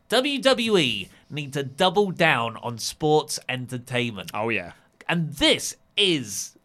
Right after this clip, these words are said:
Speaker 1: the, a great example of that. Just soap opera-y, cliffhanger-y endings.
Speaker 2: And it's, it's gonna be Bryan, right?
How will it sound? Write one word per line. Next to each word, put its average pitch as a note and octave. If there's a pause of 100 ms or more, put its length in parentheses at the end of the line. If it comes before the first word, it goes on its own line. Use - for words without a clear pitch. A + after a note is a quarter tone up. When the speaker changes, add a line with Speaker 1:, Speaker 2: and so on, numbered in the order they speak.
Speaker 1:
the, C#3+ (1080)
a E3+
great A#3
example C3
of F#2+
that. F#2+
Just -
soap G#3
opera-y, D#3+
cliffhanger-y C#3+
endings. A#2 (140)
Speaker 2:
And G#3
it's, A3
it's -
gonna C#4
be D3+
Bryan, C3
right? -